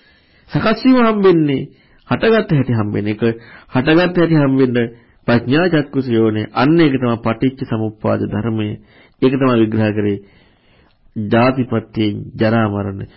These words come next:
මේ ඇති කල්ලි මේ වෙයි කියන ආරණ්‍යය. එතකොට මෙන්න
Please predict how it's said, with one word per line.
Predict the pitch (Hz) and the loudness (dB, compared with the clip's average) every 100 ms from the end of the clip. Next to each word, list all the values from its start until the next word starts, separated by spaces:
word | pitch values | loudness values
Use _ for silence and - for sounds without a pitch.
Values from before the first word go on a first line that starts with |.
| _ _ 107 | _ _ -4
මේ | 110 123 127 | 0 2 2
ඇති | 117 117 | 0 -4
කල්ලි | - 104 104 104 107 - 110 104 | -4 -2 -2 -2 -4 -8 -10 -6
මේ | 107 113 147 | -2 0 2
වෙයි | 135 113 110 | 2 2 0
කියන | 107 107 | -4 -6
ආරණ්‍යය. | 104 101 98 104 110 - - _ _ _ _ _ _ _ _ _ _ _ _ _ _ _ _ _ _ _ _ _ _ _ _ - | -4 -4 -6 -10 -12 -14 -20 _ _ _ _ _ _ _ _ _ _ _ _ _ _ _ _ _ _ _ _ _ _ _ _ -6
එතකොට | 113 120 120 | 0 0 2
මෙන්න | 110 113 | 2 0